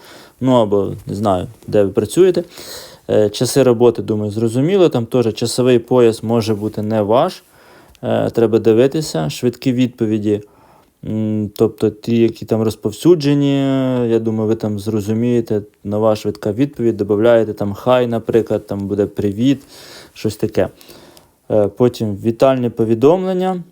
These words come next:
м, створити шаблон, що тут, а. Е, це коли вам пишуть незнайомі люди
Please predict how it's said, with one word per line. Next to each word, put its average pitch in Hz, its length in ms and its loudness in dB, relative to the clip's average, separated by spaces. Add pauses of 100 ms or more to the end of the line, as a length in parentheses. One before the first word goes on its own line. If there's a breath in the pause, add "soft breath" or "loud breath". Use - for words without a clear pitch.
(280)
м, 117 400 -6
створити 117 500 -2
шаблон, 135 760 -4
що - 200 -10
тут, 120 240 -8
а. 117 160 -4 (760 soft breath)
Е, 113 120 2
це 143 180 2
коли 151 220 4
вам 139 260 2
пишуть - 600 0
незнайомі 123 640 2
люди 196 500 4